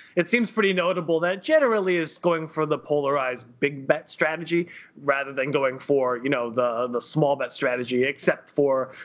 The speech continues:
some very notable esoteric exceptions. Also, Pluribus love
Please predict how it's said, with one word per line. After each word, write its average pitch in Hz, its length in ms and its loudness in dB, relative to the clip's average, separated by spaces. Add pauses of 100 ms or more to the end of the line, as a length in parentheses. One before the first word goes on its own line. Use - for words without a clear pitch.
some 147 640 -2
very 180 360 4
notable 151 640 0
esoteric 139 500 -2
exceptions. 156 600 -4 (260)
Also, 294 360 2
Pluribus 269 640 2
love 214 560 2